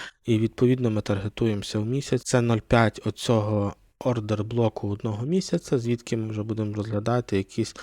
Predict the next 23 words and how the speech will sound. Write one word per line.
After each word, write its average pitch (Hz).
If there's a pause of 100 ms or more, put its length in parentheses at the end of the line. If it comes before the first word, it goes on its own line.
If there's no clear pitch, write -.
(1040)
розворот. 110
І 110
навіть 127
не 113
виключаємо 113
те, 131
що -
домінація 110 (720)
біткоїна 117
може 110
дійти 107
навіть 110
до 101
сімдесят 101
одного 104
відсотка, 98
що -
буде 101
дуже 104
печально 104
для 104
наших 104
альткоїнів. 95